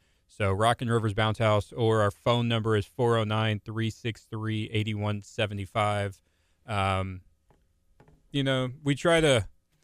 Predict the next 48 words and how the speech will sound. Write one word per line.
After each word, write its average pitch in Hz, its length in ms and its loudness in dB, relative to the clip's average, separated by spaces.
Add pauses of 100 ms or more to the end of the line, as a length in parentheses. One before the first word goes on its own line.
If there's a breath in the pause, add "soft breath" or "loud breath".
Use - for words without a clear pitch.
(240)
obviously 127 460 2
we're 123 140 2
a - 20 2
business, 120 520 2
but 117 140 -2
we 110 120 -4
still 117 220 -2
try 117 280 0
to 110 240 0
beat 107 260 -4
other 104 180 -2
people's 104 320 -10
prices. 107 760 -2
Um, 95 560 -2 (1400)
you 123 60 -10
know, 123 120 -2
we're, 127 220 -2
we're 131 140 -2
startup. 143 520 0 (160)
This 123 160 -12
is 120 80 -12
something 123 260 -6
cool. 123 400 0
We, 113 200 -2
this 113 260 -4
is 113 240 -6
a 117 160 4 (160)
completely 123 520 -2
different 110 320 -4
business 104 320 -6
than 110 140 -14
I've 101 160 -4
ever 101 160 -2
been 101 240 0
in. 101 300 0 (400)
Um, 92 500 -10 (220)
owned 104 240 0
many 101 180 0
businesses 98 520 -8
before, 139 480 0
so 117 200 -6
we're 107 120 -4
excited 101 440 -4
to 98 80 -18
try 107 220 0
this 104 180 -4
one 101 120 -10
out. 98 200 -6